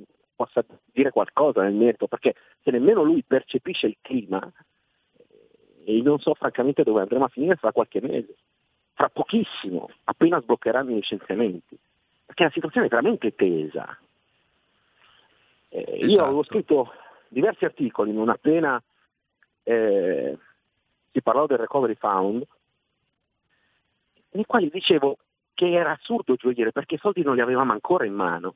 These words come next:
Speaker 1: e mi chiedevo perché nel resto d'Europa, i paesi del nord Europa, i paesi del nord Europa stappavano lo champagne esattamente mentre noi festeggiavamo, c'era qualcosa che non andava.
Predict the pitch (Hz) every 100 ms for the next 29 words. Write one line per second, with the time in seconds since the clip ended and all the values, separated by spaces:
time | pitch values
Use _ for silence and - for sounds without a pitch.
0 | _ _ _ 196 226 - 226 185 151 262
1 | 269 - 156 123 - 123 123 107 120 120
2 | 123 107 101 104 110 120 - 156 139 185
3 | 190 117 95 196 95 - 82 80 64 -
4 | - - _ _ _ _ 110 104 82 165
5 | 175 - 85 78 - - - - _ _
6 | _ _ _ - 156 147 131 123 113 104
7 | 98 95 107 98 101 101 - 110 107 104
8 | 101 92 98 98 95 - 90 90 104 92
9 | - 208 117 95 98 92 90 87 87 82
10 | 69 -